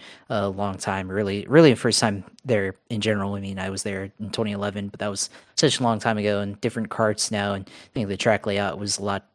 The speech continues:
I mean, it's still the same, but, um, I think there is, um,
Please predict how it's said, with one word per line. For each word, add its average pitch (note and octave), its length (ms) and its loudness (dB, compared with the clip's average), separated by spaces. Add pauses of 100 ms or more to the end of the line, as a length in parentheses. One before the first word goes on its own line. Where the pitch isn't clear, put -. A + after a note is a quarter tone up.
I C3 60 -4
mean, A2 100 -4
it's G#2+ 100 -2
still D#3+ 200 8
the G#2+ 80 2
same, G#2 440 2
but, G2 200 -2 (340)
um, G2+ 300 -2 (160)
I A2+ 80 0
think G#2+ 180 -2
there G#2+ 140 2
is, G2+ 160 0 (320)
um, G2+ 340 -2